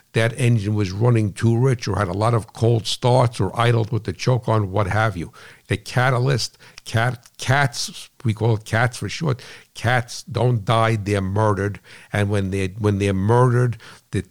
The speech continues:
what they do is they pay you back for being murdered by melting down inside and restricting the exhaust. Alrighty? So that is very, very, very simple. On a, on a smaller engine, you'll have to open up the exhaust somehow, take the flame arrestor out,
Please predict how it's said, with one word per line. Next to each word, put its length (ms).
what 220
they 140
do 260
is 120
they 120
pay 280
you 200
back 380
for 100
being 320
murdered 400
by 140
melting 500
down 300
inside 500
and 160
restricting 640
the 100
exhaust. 520
Alrighty? 360
So 240
that 200
is 140
very, 480
very, 320
very 300
simple. 600
On 200
a, 60
on 160
a 40
smaller 540
engine, 240
you'll 160
have 240
to 140
open 260
up 160
the 80
exhaust 400
somehow, 380
take 220
the 80
flame 300
arrestor 440
out, 140